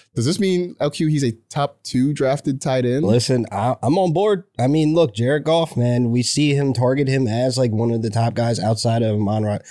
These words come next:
Speaker 2: Saint Brown. So you gotta look at the tight end pool, and it's like, some of these guys are getting old, and some of these young guys are showing up, showing out in their first year, man. So Sam Laporta, I'm on board for the top two.
Speaker 1: Would you take him ahead of Travis Kelce?
Speaker 2: Absolutely.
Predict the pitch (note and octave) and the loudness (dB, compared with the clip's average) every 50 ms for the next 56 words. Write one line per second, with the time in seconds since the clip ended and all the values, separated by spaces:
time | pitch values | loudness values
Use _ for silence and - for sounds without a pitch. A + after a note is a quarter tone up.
0 | - - _ - - A#2 A2+ G#2+ F#2+ F2+ G#2+ A#2 B2+ C3+ C#3 - - B2 A2+ A2 | -20 -20 _ -6 0 2 2 2 2 0 0 2 2 2 0 0 2 2 2 2
1 | G#2+ G#2 G#2+ G2+ C#3+ F3 F#3 D#3 D3 D#3+ D#3+ C3+ A2+ G2+ F#2 - B2+ B2+ C3 C#3 | 2 0 -2 -2 -2 -2 0 0 0 0 -2 -2 -6 -8 -6 -2 -2 0 0 2
2 | C#3 C#3 C3+ A2+ - B2+ C3 C#3+ E3 E3+ D#3+ D3+ C#3 A#2 - C3 A#2+ A#2 A#2 G#2 | 2 2 0 0 0 0 2 2 4 2 2 2 0 0 0 0 2 2 0 0
3 | - - C3+ F3 A3 G3+ F#3+ - - - F#3+ F#3+ F3+ E3+ F3+ F3 D3+ D3+ E3+ G#3 | -2 -2 -2 0 0 -2 -2 -2 -2 -2 -2 -2 -2 -2 0 0 0 2 2 2
4 | F#3 C#3+ C3+ _ _ _ _ _ - A2 B2 B2 A#2+ - B2+ C#3 E3+ F#3+ F#3 D3+ | 2 0 -2 _ _ _ _ _ -4 0 0 2 2 2 2 2 2 2 2 2
5 | G#2 A#2 D#3 F3 - D3+ D3 C#3+ - A#2 G2+ - - A#2 B2 C#3+ C#3+ D3+ D3+ D3 | 2 2 0 0 0 0 0 2 2 0 -2 0 -2 0 0 2 2 2 0 0
6 | - - C3 B2+ C3+ C#3 C3+ C3+ G#2+ G#2+ A#2 G#2+ G#2+ - A#2 A#2+ A#2+ A#2 A#2+ G#2 | 0 -2 -2 0 0 0 0 0 0 0 0 0 -2 -2 -2 0 0 0 0 0
7 | A2+ A2 D#2+ D2+ C2 C#2+ D#2+ F2 - F#2 F#2 F2 D2 - - A#2 B2 D3 D3+ B2+ | 0 0 -2 -4 -8 -12 -14 -10 -6 -4 -4 -4 -4 -4 -2 0 2 2 0 0
8 | - C#3 C#3+ D3 C3+ B2+ C3 B2+ A2 B2 B2 G#2 F2+ G#2 A2 G2+ - - F2 E2 | 0 0 0 0 0 0 0 0 0 0 0 0 0 0 0 0 -2 -4 -10 -8
9 | - G2+ F2 D2+ - - G#2 G2 E2 - A2+ B2 D3+ D#3 F#3+ F#3+ F#3+ - - D#3+ | -4 -4 -6 -4 -4 -2 -2 -2 0 0 0 0 0 0 0 -2 -2 0 0 -2
10 | D3+ - - D3+ D3+ C#3+ B2 - C#3+ C3+ B2+ - - - B2 A#2+ A#2+ A2 - - | 0 0 -2 -2 -2 -2 -2 -2 -2 -2 -4 -4 -4 -2 0 0 0 -2 -4 -6
11 | - - B2 A2+ A2 - - - - G#2+ G#2+ G2 - G#2+ G2 F#2 E2 - - - | -6 -4 -2 -2 -2 -2 -4 -2 0 0 0 0 0 0 0 0 -2 -4 -8 -16